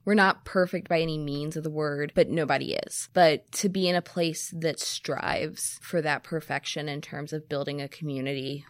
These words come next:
where each person is truly val-, valued as an individual with all of their identities has been transformative for me in the work that I've done. It's also allowed me to explore my identity, um, and to develop as a person.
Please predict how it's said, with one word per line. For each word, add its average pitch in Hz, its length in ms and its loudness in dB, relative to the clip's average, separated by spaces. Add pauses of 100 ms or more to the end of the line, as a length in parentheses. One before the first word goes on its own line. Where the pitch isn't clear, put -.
(100)
where 143 520 -2 (720)
each - 140 -4 (180)
person 147 480 -6
is 127 240 -8
truly 127 340 -8
val-, 107 420 -4
valued 151 500 0
as 147 180 -4
an 147 100 -6
individual 143 640 -4 (100)
with 139 320 -6
all - 180 -6
of 151 80 -6
their 143 120 -2
identities 143 800 -6
has 175 260 -4
been 170 180 0
transformative 151 680 -6
for - 380 -6
me 156 480 -2
in 160 80 -2
the 147 160 -2
work - 160 -6
that - 100 -8
I've 143 180 -8
done. 147 440 -2 (340)
It's - 160 -10
also 160 280 -2
allowed 143 360 -2
me 151 320 -4 (120)
to 151 80 -6
explore 143 420 -8
my 147 260 -6 (180)
identity, 165 540 -2 (300)
um, 107 260 -6
and 151 180 -8
to - 120 -14
develop 156 380 -4
as 160 80 -8
a 156 60 -6
person. 151 600 -6